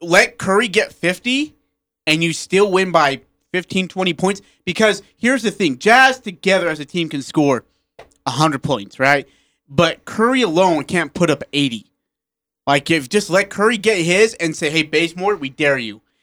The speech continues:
You know, we're gonna, we're gonna lock you down. We're gonna lock Wiggins down. Uh, we're gonna try and do our best with Draymond Green, who can't hit an outside perimeter shot." I mean, he was horrible last night. Some of those, I think one of them hit the bottom of the backboard, actually. I mean, it's bad.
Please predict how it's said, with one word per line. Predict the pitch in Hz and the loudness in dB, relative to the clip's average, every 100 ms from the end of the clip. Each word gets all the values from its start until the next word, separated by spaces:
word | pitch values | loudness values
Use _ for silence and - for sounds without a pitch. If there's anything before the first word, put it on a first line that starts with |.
| _ 135 | _ 0
You | |
know, | 147 156 151 _ _ | 2 2 -2 _ _
we're | 151 | -2
gonna, | 175 151 | 0 0
we're | 139 | -2
gonna | 151 131 | -2 0
lock | 147 185 185 | 2 2 0
you | 208 | -2
down. | 180 175 170 151 | 0 2 0 -2
We're | 147 | -6
gonna | 143 | -6
lock | 135 139 127 - | 0 0 -2 -8
Wiggins | 147 135 165 185 160 | -6 0 0 -2 -4
down. | 175 170 175 190 190 _ _ _ _ _ | 2 2 2 -2 -10 _ _ _ _ _
Uh, | 131 139 135 127 127 | -4 -2 0 -2 -2
we're | 151 | 0
gonna | 160 151 | -2 -2
try | - 165 | 0 0
and | 180 | 0
do | 170 | 0
our | 151 | 2
best | 170 170 | 2 0
with | 151 | -4
Draymond | - 156 143 131 | -2 0 0 0
Green, | 175 180 | -4 -4
who | 147 | -4
can't | 170 156 | -4 -2
hit | 151 | 0
an | 143 | 2
outside | 143 143 139 | 0 0 -6
perimeter | - 131 113 | -4 -4 -6
shot." | - 170 151 123 - _ _ - | -2 2 4 2 -8 _ _ -8
I | |
mean, | 120 147 | -4 -2
he | |
was | 156 117 | -2 -6
horrible | - 147 170 131 | -2 0 0 -2
last | 120 120 - | -6 -6 -8
night. | 120 | -10
Some | - 208 | -6 -4
of | |
those, | 127 120 - | -4 -6 -12
I | _ _ - | _ _ -8
think | 147 | -2
one | 131 196 | 0 0
of | |
them | 165 | -2
hit | 156 | -6
the | 117 | -4
bottom | 139 156 | -2 0
of | 175 | -2
the | - | -8
backboard, | 123 147 190 117 113 | -10 -12 -10 -6 -6
actually. | 110 - 113 101 101 _ _ _ - | -8 -10 -12 -12 -14 _ _ _ -6
I | |
mean, | 143 | -6
it's | 175 | -4
bad. | - 143 165 | -2 0 -2